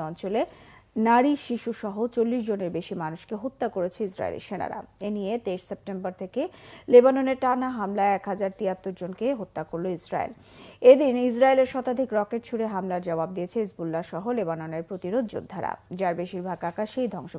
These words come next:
করেছে ইসরায়েলের বিমান প্রতিরক্ষা ব্যবস্থা। এদিকে সীমান্তের অন্য প্রান্তে গাজায় বুধবারও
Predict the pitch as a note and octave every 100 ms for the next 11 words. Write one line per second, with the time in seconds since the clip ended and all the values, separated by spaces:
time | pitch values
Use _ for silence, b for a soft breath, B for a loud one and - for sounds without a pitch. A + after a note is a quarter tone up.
0 | - E3+ B3+ A3+ F#3+ C3+ D#3+ G3+ B B
1 | B B A#3+ C4 C#4+ D4 C#4 C4+ C#4 B3
2 | G#3+ - - - - - _ A#3+ D4+ B3
3 | G3 - B3+ C4 B3 C#4 - B3+ D#4+ D#4
4 | C4+ C4+ C#4 C4 F3 F3+ A#3+ C4+ A#3+ G3
5 | G3+ A3